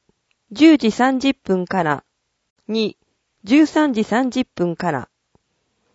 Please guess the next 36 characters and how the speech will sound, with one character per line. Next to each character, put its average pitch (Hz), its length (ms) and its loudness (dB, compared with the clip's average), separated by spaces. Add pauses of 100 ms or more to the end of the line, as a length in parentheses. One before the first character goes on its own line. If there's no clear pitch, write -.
(280)
浅 254 300 -2
田 247 140 0
家。 - 260 -2 (760)
家 320 160 -4
族 277 320 -2
を 220 60 2
撮 226 140 -2
り 240 160 -6
続 247 240 -6
け 208 120 -6
た 185 140 -4
写 175 160 -10
真 208 240 -8
家 185 160 -6
と、 - 300 -2 (100)
彼 285 320 2
を 196 220 4
支 196 260 -6
え 262 140 0
続 247 260 -6
け 202 140 -4
た 175 260 -2 (200)
家 294 120 -2
族 285 300 0
の 185 120 4
感 233 280 -4
動 226 180 2
の 202 140 0
実 160 260 -8
話 175 140 0
で 165 100 -2
す。 - 300 -16 (720)
料 277 240 2
金、 156 420 -8 (360)
千 277 300 -2
八 269 200 -6